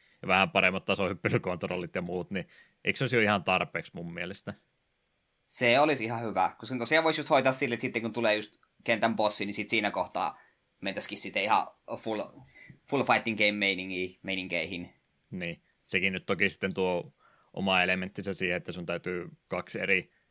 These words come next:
Speaker 1: kontrollimekaniikkaa
Speaker 2: No toi, no joo.
Speaker 1: opetella kokonaan, että mä jopa ehkä sitten luopuisin kokonaan tästä tappelupelin puolesta. Toki se on paljon syvällisempi se tappelupeli,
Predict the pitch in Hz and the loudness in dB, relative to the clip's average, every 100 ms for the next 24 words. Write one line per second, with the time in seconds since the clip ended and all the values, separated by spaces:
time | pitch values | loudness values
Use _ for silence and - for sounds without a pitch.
0 | _ 95 87 98 92 131 123 127 156 120 | _ -4 -2 -2 0 2 4 4 4 6
1 | 95 95 92 98 92 92 - 92 92 90 | 6 6 4 0 0 0 0 -4 -4 -4
2 | 90 87 92 90 85 95 87 82 92 - | -6 -6 -2 0 2 2 2 2 -2 -4
3 | - - 87 87 82 90 90 90 85 90 | -10 -6 -2 -2 -2 -4 -4 -6 -4 -4
4 | 92 92 92 87 - 90 85 85 82 - | -4 -6 -6 -8 -6 -6 -4 -4 -6 -4
5 | 87 90 - 90 - - - - 101 87 | -4 -4 -6 -10 -14 -12 -8 0 2 2
6 | - 104 85 92 90 98 90 87 87 90 | -2 -6 -4 -4 -4 -4 -4 -4 -4 -2
7 | 101 95 _ _ _ _ - 131 127 131 | -2 -4 _ _ _ _ -2 0 2 4
8 | 123 123 117 | 2 4 4